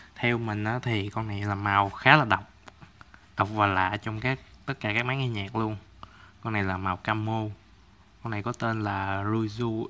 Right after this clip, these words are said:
X không hai. Ờ, mình cũng đã làm một clip mở hộp và trên tay nó rồi. Ờ, bây giờ mình sẽ không làm lại.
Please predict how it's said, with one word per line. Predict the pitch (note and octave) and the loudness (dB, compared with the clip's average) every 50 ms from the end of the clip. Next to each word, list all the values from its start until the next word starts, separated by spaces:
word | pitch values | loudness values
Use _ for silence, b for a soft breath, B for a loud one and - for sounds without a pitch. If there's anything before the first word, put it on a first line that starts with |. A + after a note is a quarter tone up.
| - - - | -10 -8 -2
X | C#3+ C#3+ - - - | -2 -2 -2 -4 -16
không | - - A#2+ A2 A2 G#2 G2 - | -8 -8 -6 -6 -6 -8 -10 -6
hai. | - A2 A2 A2+ A2 G#2+ G#2+ G2+ - - B B B B B B B B B B B B | -4 -2 -2 -2 -2 -4 -6 -8 -12 -18 B B B B B B B B B B B B
Ờ, | - A2 A2 A2 A2 | 2 2 4 4 2
mình | G#2+ G#2 F#2+ F#2+ | 2 0 -2 -2
cũng | F#2+ - A2+ A#2 | -4 -6 -6 -4
đã | A#2+ A2+ A2 | -2 -2 0
làm | A2+ A2+ G#2 G2+ | 0 0 0 0
một | G2+ G2 - - | -2 -6 -8 -6
clip | - A#2+ B2 C#3+ D#3+ D#3+ - - - - - | -4 -2 0 0 -2 -4 -8 -18 -20 -12 -4
mở | - G#2+ G#2 A2 | 0 2 2 2
hộp | G2 G#2+ F#2+ F2+ - | 2 0 -2 -2 -2
và | G2+ F#2 | -2 -6
trên | - - A2 G#2+ G#2+ | -4 -4 -6 -4 -2
tay | G#2 G#2+ G#2 G#2+ | -2 -2 -2 -2
nó | A2+ A#2 | -2 -2
rồi. | A2 G#2+ G2+ F#2+ F#2+ F2 F2+ - B B B B B B B B B B B B B | -2 0 -2 -2 -2 -8 -12 -16 B B B B B B B B B B B B B
Ờ, | - A#2 A2+ A2 | -4 -4 -2 -2
bây | G#2+ G2+ | -2 -2
giờ | G#2 F#2+ | -2 -4
mình | F#2+ F2+ - - | -4 -8 -8 -2
sẽ | - A2+ A2 | -2 -2 -2
không | - - A#2+ A2+ A2 | 0 -4 -4 -2 -2
làm | G2+ G2 G#2 G2+ | -4 -4 -6 -6
lại. | G2+ F#2+ F#2+ G2 G#2+ | -2 -2 0 0 -2